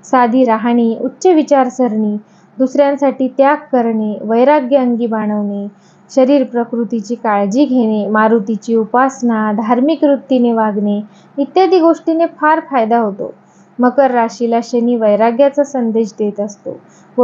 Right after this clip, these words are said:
वैराग्य हे प्रपंचातील चटके बसल्याशिवाय येत नाही. म्हणून मकर रास हा परमार्थाचा खडतर प्रवास आहे. मकर ही स्त्री राशी असून पृथ्वी तत्वाची असल्याने मकर व्यक्तींना व्यावहारिक दृष्टिकोन असतोच,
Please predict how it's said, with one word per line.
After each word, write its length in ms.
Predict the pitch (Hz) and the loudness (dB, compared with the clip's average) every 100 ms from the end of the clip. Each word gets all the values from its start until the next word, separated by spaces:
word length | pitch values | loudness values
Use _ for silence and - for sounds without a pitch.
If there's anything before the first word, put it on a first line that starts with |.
| 240 220 | 2 4
वैराग्य 500 | 214 240 262 240 269 | 2 2 2 2 2
हे 140 | 262 | 2
प्रपंचातील 800 | 254 214 214 247 254 247 254 240 | 0 -4 -2 -2 2 0 0 -2
चटके 420 | 220 214 - 302 | -2 -6 -2 2
बसल्याशिवाय 680 | 294 285 277 269 269 254 247 | 2 2 2 0 0 0 0
येत 240 | 233 214 220 | 0 -2 -4
नाही. 320 | 214 214 185 - _ _ - | -6 -8 -10 -16 _ _ -4
म्हणून 260 | 233 240 226 | 0 2 2
मकर 400 | 214 208 277 254 | 0 2 0 2
रास 340 | 226 202 - - | 0 -2 -6 -6
हा 140 | 247 | -6
परमार्थाचा 800 | 240 226 220 247 285 294 311 311 311 - | -2 -4 0 0 0 0 2 2 0 -2
खडतर 340 | 214 214 294 | -4 0 -2
प्रवास 460 | 285 240 220 220 208 | 0 2 2 0 -4
आहे. 400 | 208 165 - _ _ _ 226 | -8 -8 -12 _ _ _ -4
मकर 300 | 226 233 254 | -2 2 2
ही 200 | 233 240 | 2 -2
स्त्री 380 | - 269 320 311 | -2 0 2 4
राशी 380 | 269 262 240 | 2 0 -4
असून 300 | 220 220 240 | -4 -4 -6
पृथ्वी 360 | 220 220 214 254 | -4 -8 -4 -4
तत्वाची 560 | 247 226 233 233 226 285 | -2 -2 0 0 2 2
असल्याने 520 | 254 226 220 214 214 | 0 -2 -2 -2 -4
मकर 400 | 220 214 311 302 | -4 -2 0 2
व्यक्तींना 560 | 285 277 254 240 226 - _ _ _ - _ _ _ _ - | 0 -2 -4 -2 -2 -6 _ _ _ -20 _ _ _ _ -8
व्यावहारिक 600 | 226 220 240 269 349 330 | 0 2 2 2 2 2
दृष्टिकोन 540 | 277 277 - 302 330 311 | 0 -6 -4 -2 0 2
असतोच, 560 | 247 - - 294 - | 0 -2 2 2 0